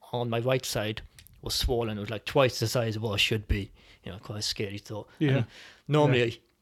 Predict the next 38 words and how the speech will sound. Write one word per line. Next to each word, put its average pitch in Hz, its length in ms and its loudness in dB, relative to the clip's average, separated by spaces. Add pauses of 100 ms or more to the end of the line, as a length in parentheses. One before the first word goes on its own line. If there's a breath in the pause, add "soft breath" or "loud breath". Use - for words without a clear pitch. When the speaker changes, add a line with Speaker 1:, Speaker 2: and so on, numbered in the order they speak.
(140)
Speaker 2:
Yeah. 117 100 -2
Speaker 1:
um, 117 100 -4
you'd 117 120 -2
think 120 240 -2
you 131 60 -6
got 107 140 -4
some 113 160 -6
sort 107 180 -8
of - 60 -16
fever, 117 420 0
you 107 80 0
know, 101 80 -6
you, 104 120 -8
you're 107 160 -14
s-, - 160 -10 (120)
it's 120 140 -12
swollen, 107 760 -4
but - 200 -6 (200)
I 131 140 2
didn't 131 300 2
feel 123 320 0
ill 117 220 0
at - 160 -4
all. 113 240 0
I 107 40 -8
just - 180 -14
felt - 180 -10
completely 156 400 -4
fine, 131 360 -6
completely - 280 -8
normal, 117 440 -4
just - 180 -10
got 117 200 -10
a 120 40 -8
lump 113 260 -8
on 107 60 -12
my 107 100 -8
neck. 104 320 -8